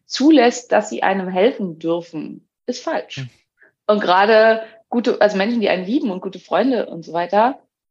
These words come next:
Speaker 1: tun das wahnsinnig gerne. Und ich bin sicher, also ich hätte es gerne getan und ich, Laura ja auf jeden Fall auch, wir hätten gern mit dir in der Notaufnahme gesessen.
Speaker 2: Ja, fürs, fürs nächste Mal weiß ich das denn. Spätestens, wenn,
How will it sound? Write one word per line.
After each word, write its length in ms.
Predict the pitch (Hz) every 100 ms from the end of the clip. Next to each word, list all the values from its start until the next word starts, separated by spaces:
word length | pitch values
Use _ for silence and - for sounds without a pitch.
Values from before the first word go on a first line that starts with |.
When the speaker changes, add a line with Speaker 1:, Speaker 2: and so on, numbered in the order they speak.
| _
Speaker 1:
tun 160 | - 311
das 220 | 285 277
wahnsinnig 420 | - 214 247 240
gerne. 360 | 208 214 202 175
Und 220 | 175 190
ich 180 | - -
bin 120 | 196
sicher, 220 | 196 208
also 140 | 170 185
ich 160 | 269
hätte 100 | 311
es 160 | - _
gerne 240 | 233 370
getan 300 | 320 294 277
und 100 | 247
ich, 80 | - - 196
Laura 360 | - 185 226
ja 180 | 196 185
auf 140 | 185 214
jeden 160 | 247
Fall 100 | 240
auch, 240 | - 190 -
wir 80 |
hätten 180 | 175 226
gern 200 | 269 247
mit 120 | 208
dir 120 | 208 147
in 60 |
der 100 | 151
Notaufnahme 560 | 143 - - 147 143 -
gesessen. 400 | 165 160 - - _ _ _ _
Speaker 2:
Ja, 220 | - 120 269
fürs, 600 | - 311 156 156 147 - -
fürs 260 | - 190 -
nächste 340 | 170 196 -
Mal 240 | 170 156
weiß 280 | 139 147 -
ich 80 | 277
das 180 | - 247
denn. 240 | 466 220 269 - - - _
Spätestens, 1040 | - - 180 247 254 - 214 208 214 -
wenn, 420 | 160 170 165 165